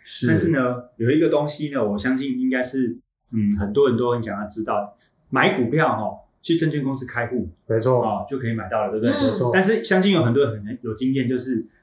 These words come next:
Speaker 2: 会接到一些电话啦、
Speaker 4: 简讯。
Speaker 2: 简讯啊，然后跟你说，哦，哦，现在有一只
Speaker 4: 标股。
Speaker 2: 哎，对，标股。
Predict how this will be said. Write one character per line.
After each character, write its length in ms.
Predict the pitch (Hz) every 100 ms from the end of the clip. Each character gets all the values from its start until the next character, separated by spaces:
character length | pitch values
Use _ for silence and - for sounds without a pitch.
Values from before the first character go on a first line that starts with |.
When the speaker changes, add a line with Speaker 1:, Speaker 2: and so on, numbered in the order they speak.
| _
Speaker 2:
会 140 | 147 139
接 160 | 143
到 160 | 131 135
一 40 |
些 340 | 131 123 120 120 -
电 320 | 147 127 120
话 220 | 151 131
啦、 320 | 127 120 120
Speaker 4:
简 320 | - 135 117 -
讯。 260 | - 175
Speaker 2:
简 140 | 165 143
讯 80 |
啊， 320 | 139 135 135 131 - -
然 120 | 127
后 80 | 147
跟 140 | 131
你 100 | 110
说， 240 | - 123
哦， 340 | 123 120 104 - - _
哦， 160 | 104 104
现 160 | 131
在 140 | 131 131
有 140 | 113
一 80 | 113
只 360 | 117 120 120 -
Speaker 4:
标 240 | 254 247 254
股。 280 | 208 151 95
Speaker 2:
哎， 160 | -
对， 220 | - 117 90
标 260 | 123 127
股。 180 | 123